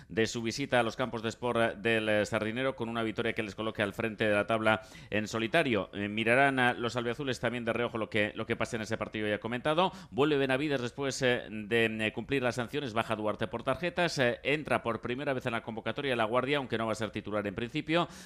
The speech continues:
Seldar y Sila son baja por lesión. Un partido en donde habrá rotaciones al disputarse tres partidos en apenas, eh,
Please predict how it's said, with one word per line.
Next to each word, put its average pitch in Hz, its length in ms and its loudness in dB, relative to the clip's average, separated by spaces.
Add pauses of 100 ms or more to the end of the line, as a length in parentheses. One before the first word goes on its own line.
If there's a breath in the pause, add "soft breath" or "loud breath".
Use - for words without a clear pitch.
(120 loud breath)
Seldar 135 380 2
y 113 80 0
Sila 135 320 2
son 120 200 -4
baja 113 260 0
por 104 160 -2
lesión. 107 260 -4
Un 139 80 -6
partido 131 260 -4
en 113 60 -6
donde 113 180 0
habrá 135 200 2
rotaciones 131 760 -2
al 107 140 0
disputarse 110 500 -4
tres 151 280 -4
partidos 113 480 -2
en 104 100 -2
apenas, 113 420 -2
eh, 104 160 6